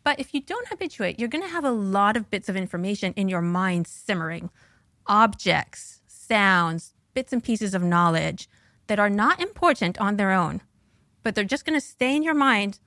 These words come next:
They're gonna simmer. And once in a while, they will create something new.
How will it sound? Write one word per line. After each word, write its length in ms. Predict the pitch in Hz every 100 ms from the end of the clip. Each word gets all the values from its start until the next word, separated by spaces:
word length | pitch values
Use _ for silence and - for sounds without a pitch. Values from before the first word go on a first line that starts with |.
| _ -
They're 100 | 208
gonna 200 | 247 320
simmer. 380 | - 277 208
And 280 | 180 185 190
once 300 | 190 240 262
in 100 | 285
a 60 | 285
while, 600 | 277 277 190 180 196 - _ _ _ _ -
they 140 | 214
will 160 | 233 262
create 720 | - 262 220 190 - - - _
something 520 | - 185 180 175 208
new. 240 | 175 143